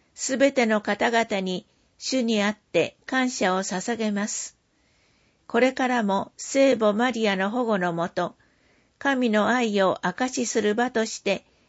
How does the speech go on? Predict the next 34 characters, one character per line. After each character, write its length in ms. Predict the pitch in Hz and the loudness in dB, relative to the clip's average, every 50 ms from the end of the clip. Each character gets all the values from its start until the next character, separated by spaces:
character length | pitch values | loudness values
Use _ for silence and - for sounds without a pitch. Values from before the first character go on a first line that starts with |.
| _ _ | _ _
歩 320 | - 175 185 214 233 262 269 | -4 -2 0 2 2 0 0
み 120 | 262 254 | -4 -4
続 280 | - - 240 220 240 240 | 0 0 0 0 0 0
け 140 | - 247 | 0 0
て 160 | 240 - 214 202 | 0 2 0 0
ま 220 | 196 196 202 202 | 0 0 0 0
い 80 | 202 196 | -2 -2
り 160 | 208 196 190 | -2 -4 -4
ま 160 | 185 185 208 | -4 -4 -6
す。 340 | - - - - - - _ _ _ _ _ _ _ _ _ _ _ _ _ _ _ _ _ _ _ _ _ _ _ _ _ _ _ _ - | -6 -8 -10 -10 -12 -16 _ _ _ _ _ _ _ _ _ _ _ _ _ _ _ _ _ _ _ _ _ _ _ _ _ _ _ _ -8
学 320 | 175 202 202 214 208 _ - | -4 -2 -2 -2 -2 _ -2
校 240 | - 269 269 262 254 | 2 2 2 2 0
法 280 | 262 285 277 254 240 | -2 -2 0 2 0
人 360 | 220 - 190 175 160 185 240 - _ _ _ _ _ _ _ _ _ _ | 0 -2 -4 -6 -6 -6 -10 -14 _ _ _ _ _ _ _ _ _ _
ス 200 | - - - - | -12 -12 -10 2
テ 140 | - 247 254 | 4 4 4
ラ 180 | 269 254 240 | 4 0 0
マ 160 | 208 208 214 220 | 0 0 0 0
リ 140 | 254 269 | 0 -2
ス 180 | 269 - 294 247 | -4 -2 -4 -2
学 320 | - 240 240 247 - 208 | 0 0 -2 0 -2 -4
園、 280 | 190 175 147 123 92 - _ _ _ _ _ _ _ _ _ _ _ _ _ _ _ _ - | -2 -2 -4 -6 -8 -12 _ _ _ _ _ _ _ _ _ _ _ _ _ _ _ _ -4
熊 260 | - 226 240 269 277 | -2 0 2 2 0
本 320 | 262 262 254 - 240 240 | 0 -2 0 0 0 0
聖 320 | 240 - - 240 269 269 247 | 0 2 2 2 4 4 2
母 200 | 247 247 240 - | 2 0 0 0
愛 240 | - 208 254 269 247 | 0 0 0 0 -2
児 180 | - 254 247 - | -4 -4 -6 -4
こ 160 | - 220 220 | -2 -2 0
ど 140 | 247 254 254 | 0 0 -2
も 160 | 254 254 233 | 0 0 0
園、 300 | 214 185 170 - - - - _ _ _ _ _ _ _ _ _ _ _ - | 0 0 -2 -4 -8 -14 -18 _ _ _ _ _ _ _ _ _ _ _ -2
園 260 | - 262 254 247 247 | 0 0 0 0 -4
長 520 | - - 214 196 190 175 170 170 - - | -2 2 4 4 6 6 4 2 0 -4